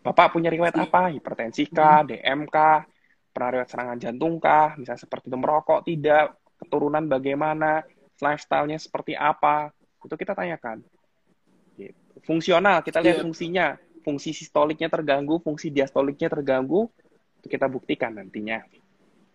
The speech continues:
Speaker 2: Wah, mantap sekali. Pencerahan sedikit nih bagi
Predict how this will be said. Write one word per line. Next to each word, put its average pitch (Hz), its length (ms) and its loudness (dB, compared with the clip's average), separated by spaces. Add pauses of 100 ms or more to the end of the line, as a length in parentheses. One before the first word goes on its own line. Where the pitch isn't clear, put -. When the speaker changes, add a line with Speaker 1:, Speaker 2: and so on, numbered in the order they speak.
(760)
Speaker 2:
Wah, 143 320 -8
mantap 147 320 -4
sekali. 156 560 -4
Pencerahan 156 480 -4
sedikit 175 320 2
nih 196 80 -4
bagi 160 280 0